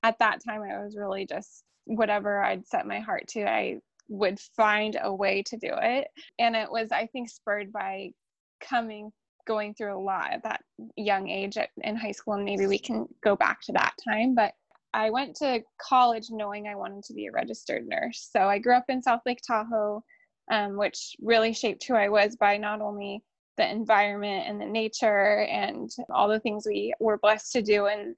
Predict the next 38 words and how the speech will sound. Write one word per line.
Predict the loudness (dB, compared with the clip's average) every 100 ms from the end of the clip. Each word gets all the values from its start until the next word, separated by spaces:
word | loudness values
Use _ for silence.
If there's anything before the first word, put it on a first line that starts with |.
| -8
in | 0
that | 0 0
beautiful | -2 -4 -6 -8
town, | -6 -8 2
but | 2 2 -2 _ _ _
also | 4 4 2 0
my | 0 -4 -2
family | 2 4 4 0 -2
there | -2 -2
and | -2 -6
the |
community | -6 -6 -4 -4 -2 0 0 0 -2
who | 2 2
are | 4
so | 2 0
close-knit | 0 -2 0 2
really | 4 4 2
shaped | 2 2 2 -2
me. | -2 -2 -4 -8 _ -18 0
And | 2 4
when | 2
I | 2
say | 2
community, | 2 2 2 2 2 4
I | 4 4 -2 -2
mean | 0 0 0 2
my | 6
neighbors, | 6 6 8 6 6 2 -6 _ _ _ _ -4
my | 0 2 2 2 0 -4 0
friends | 4 4 2 -4 -8 -6
and | -4 -4 -10
f-, | -14 -6
who | -4
became | -2 -4 -4
family, | 2 4 4 2 -2 -2
my | -2 -4
teachers. | -2 -2 2 2 0 -4
So | -2 2 2 2